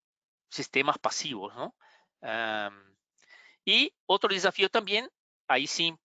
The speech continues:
en la, en la gran mayoría de los diseños indoor, también es la migración de la banda sub tres, eh,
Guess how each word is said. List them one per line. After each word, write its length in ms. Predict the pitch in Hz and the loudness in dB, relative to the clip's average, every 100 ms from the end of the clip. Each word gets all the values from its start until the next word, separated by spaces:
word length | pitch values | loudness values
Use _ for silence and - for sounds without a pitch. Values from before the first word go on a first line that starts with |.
| _ _ _ _ _ _ _ _ | _ _ _ _ _ _ _ _
en 160 | 135 135 | -10 -2
la, 180 | 131 127 _ | 0 -2 _
en 160 | - 120 | -18 -8
la 100 | 117 | -2
gran 200 | 123 170 | 2 2
mayoría 340 | 147 127 135 | 4 2 2
de 100 | 131 | 2
los 160 | 120 120 | -2 -6
diseños 440 | - - 135 127 | -8 -8 -6 -6
indoor, 340 | 135 156 202 - - | -4 -2 -2 -2 -2
también 320 | 151 143 196 | 0 2 2
es 100 | 170 | 2
la 100 | 156 | 0
migración 460 | 156 139 139 151 | 2 -2 0 0
de 60 | 156 | 2
la 140 | 143 | 2
banda 360 | - 135 143 147 | 4 0 2 0
sub 340 | - 147 143 - - | 0 -4 -6 -8 -2
tres, 400 | 147 185 208 - _ _ | 2 4 2 -6 _ _
eh, 480 | - 143 139 135 131 | -4 -2 0 -4 -6